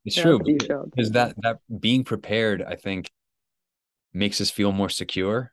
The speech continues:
Speaker 1: or it makes us think that we're gonna have a better outcome.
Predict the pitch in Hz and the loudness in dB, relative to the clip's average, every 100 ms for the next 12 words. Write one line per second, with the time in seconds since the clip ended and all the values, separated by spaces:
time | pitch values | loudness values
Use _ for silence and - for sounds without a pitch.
0 | - 95 92 95 - 87 - 95 110 - | -6 -4 -2 -4 -4 -6 -4 -2 -2 -2
1 | 110 117 107 - 110 113 113 113 113 _ | -2 -2 -4 -6 -4 -2 -2 -2 -6 _
2 | _ _ _ _ _ _ _ _ _ - | _ _ _ _ _ _ _ _ _ -4
3 | 107 107 85 - _ - 107 110 87 98 | -2 -2 -4 -12 _ -2 2 2 0 -6
4 | - 135 139 | -4 -6 -6